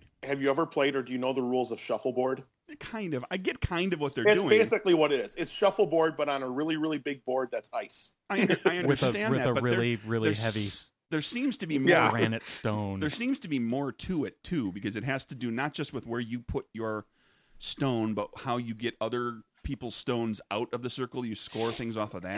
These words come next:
Speaker 2: And stuff.
Speaker 1: Yeah.
Speaker 3: Well, and there's the whole,
Speaker 2: There's a
Speaker 3: like,
Speaker 2: whole complexity
Speaker 3: steering
Speaker 2: to it.
Speaker 3: your stone by melting the ice in front of it with your broom.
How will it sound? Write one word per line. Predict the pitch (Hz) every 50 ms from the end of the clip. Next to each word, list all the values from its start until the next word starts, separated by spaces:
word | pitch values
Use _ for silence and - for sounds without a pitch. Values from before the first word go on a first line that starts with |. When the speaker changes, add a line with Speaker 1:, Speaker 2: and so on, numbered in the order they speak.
| 110 117
Speaker 2:
And | 120 113
stuff. | - 151
Speaker 1:
Yeah. | 151 -
Speaker 3:
Well, | 151 180
and | 180
there's | 185 180 175 -
the | 175 160
whole, | 147 170 170 160 156
Speaker 2:
There's | 165 160
a |
Speaker 3:
like, | 143 131
Speaker 2:
whole | 208 233 254
complexity | - - - 143 - - 165 151 - - 175 175
Speaker 3:
steering | 175 190 190 170
Speaker 2:
to | 160 156
it. | 147
Speaker 3:
your | 139 135 123
stone | - - - - 151 131 127 123 123 123
by | 120 117 113
melting | 113 120 123 131 127 - 147 131 123
the | 120 110 -
ice | 87 104 113 123 - -
in | 110 98
front | - 113 107 117
of | 127 101
it | 101 95 95
with | 104 104 -
your | - 110 101 95
broom. | 82 - - 113 117 120 127 123 113 104 95 98 98 90